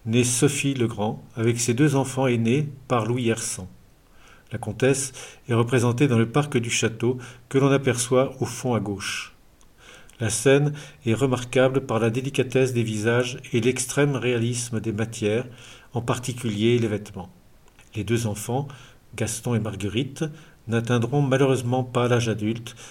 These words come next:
frappés par la tuberculose. Ils reposent avec leur mère dans la chapelle du château. Le mobilier de cette salle est essentiellement du dix-septième siècle. On peut y reconnaître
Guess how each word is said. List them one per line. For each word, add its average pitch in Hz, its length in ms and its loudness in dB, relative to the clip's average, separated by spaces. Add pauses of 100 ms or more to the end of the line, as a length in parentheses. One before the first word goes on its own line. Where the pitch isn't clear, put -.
(120)
frappés 131 460 0
par 117 200 -2
la 110 80 0
tuberculose. 110 800 -6 (680)
Ils 120 120 0
reposent 135 460 4
avec 123 240 2
leur 127 160 2
mère 139 260 4
dans 139 100 0
la 135 60 2
chapelle 123 360 0
du 110 100 -2
château. - 320 -8 (1600)
Le 113 100 4
mobilier 143 360 8
de 139 60 4
cette 131 220 0
salle 143 280 6
est 139 160 2
essentiellement 135 720 0
du 123 160 -2
dix-septième 120 480 -2
siècle. - 440 -6 (600)
On 107 60 -4
peut - 240 -2
y 117 60 2
reconnaître 120 600 2